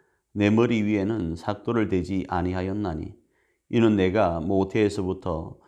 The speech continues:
하나님의 나시린이 되었음이니라. 만일 내 머리가 밀리면 내 힘이 내게서 떠나고 나는 약해져서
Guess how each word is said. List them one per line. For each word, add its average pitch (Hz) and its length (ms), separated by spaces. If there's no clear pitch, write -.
하나님의 113 480
나시린이 92 960
되었음이니라. 90 880
만일 104 400
내 101 160
머리가 107 380
밀리면 92 720
내 104 220
힘이 113 300
내게서 95 480
떠나고 92 680
나는 101 340
약해져서 90 840